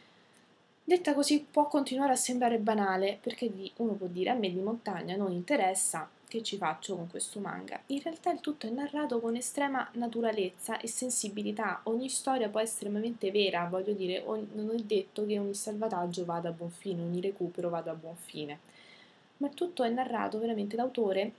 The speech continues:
che è esso stesso un appassionato scalatore, quindi ne parla tra un capitolo e l'altro, per esempio mostra le montagne che lui ama, che ha scalato, eccetera.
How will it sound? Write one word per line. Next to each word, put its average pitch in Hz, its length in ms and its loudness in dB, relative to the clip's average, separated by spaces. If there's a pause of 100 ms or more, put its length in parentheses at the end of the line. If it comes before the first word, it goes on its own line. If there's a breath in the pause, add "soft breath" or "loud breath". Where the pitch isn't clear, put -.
(160)
che 226 300 6
è 202 340 0
esso 220 260 0
stesso 226 400 -2
un 196 80 -2
appassionato 190 520 -4
scalatore, 175 760 0
quindi 202 240 -6
ne 185 160 0
parla 170 500 2
tra 175 360 -4
un 175 60 -4
capitolo 202 380 0
e 208 40 4
l'altro, 190 480 2
per 180 160 0
esempio 175 460 -2
mostra 180 400 -4
le 175 100 -2
montagne 180 580 -2
che 170 120 -2
lui 165 180 -2
ama, 185 480 0
che 180 100 -8
ha 170 60 -10
scalato, 165 640 0
eccetera. 165 580 -10